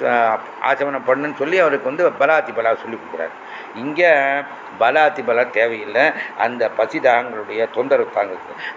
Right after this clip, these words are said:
கண்ணனுடைய கட்டாட்சமே போறோம், அதுவே அமிர்த கட்டாட்சமா எடுத்து. அவன் தான் ஆறாவது முதன் ஆச்சே, ஆறாவது முதன் வந்து கண்ணன் ஆச்சே. இப்படி, ஆ, சுகாபேக்ஷம் அவர்களுக்கு வந்து அந்த இல்லறத்துல தானே இருக்கார்கள், எல்லாம், ஆ,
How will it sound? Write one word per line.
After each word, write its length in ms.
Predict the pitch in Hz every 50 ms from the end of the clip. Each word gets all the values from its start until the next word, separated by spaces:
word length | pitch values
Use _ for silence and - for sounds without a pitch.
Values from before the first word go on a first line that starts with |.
| -
கண்ணனுடைய 540 | 117 127 147 156 147 139 131 131 123 120 113
கட்டாட்சமே 640 | - 117 - 139 147 - - - 135 135 135 127 - -
போறோம், 400 | 101 98 92 - - - - -
அதுவே 280 | - 117 131 135 165 165
அமிர்த 320 | 139 120 127 139 135 143
கட்டாட்சமா 400 | - 107 104 98 - - 95 90
எடுத்து. 280 | 85 80 - - 87 87 - - - - - -
அவன் 200 | 113 139 160 170
தான் 160 | 175 160 143
ஆறாவது 400 | 135 143 147 151 147 135 120 113
முதன் 240 | 104 101 98 95 90
ஆச்சே, 200 | - 90 85 78 - - - - -
ஆறாவது 380 | - 107 131 147 151 151 147 147
முதன் 300 | 143 139 131 143 139 139
வந்து 380 | 135 139 147 143 170 165 151
கண்ணன் 260 | - - 131 147 147 135
ஆச்சே. 300 | 107 101 - - - - - - - - - -
இப்படி, 440 | 139 135 - 160 160 170 170 156 - - - - - -
ஆ, 280 | 123 123 123 120 113 113 107 107 104 104 101 98 - - - - - -
சுகாபேக்ஷம் 800 | 165 160 156 175 180 156 127 127 117 - - - 107 107 - - - - - -
அவர்களுக்கு 360 | 127 135 139 139 139 - 139
வந்து 340 | 151 165 165 160 151 143 120 - - - - - 151
அந்த 640 | 147 151 147 147 147 143 139 135 131 127 123 120 117 110 110 107 104 - - - - - - - - -
இல்லறத்துல 800 | 147 170 180 180 165 170 165 160 156 151 147 147 - 143 147 143
தானே 200 | 143 165 180 170
இருக்கார்கள், 360 | - - 147 127 107 120 120
எல்லாம், 540 | 117 127 143 151 156 156 151 135 123 117 107 98 - - - - - - -
ஆ, 120 | 101 101